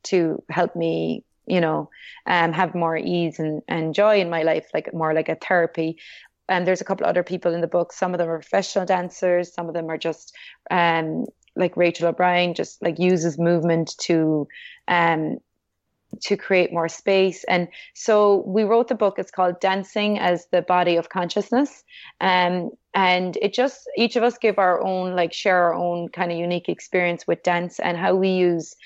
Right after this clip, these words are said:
the tools of Access to create more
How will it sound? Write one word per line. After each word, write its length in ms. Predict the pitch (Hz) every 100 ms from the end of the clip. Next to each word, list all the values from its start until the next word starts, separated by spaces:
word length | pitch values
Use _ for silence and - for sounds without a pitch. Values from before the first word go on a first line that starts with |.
| - -
the 80 | 190
tools 280 | 214 190
of 120 | 185 175
Access 640 | 185 - - 156 - - - _
to 120 | - 208
create 360 | - 196 185
more 720 | 180 170 175 170 165 160 156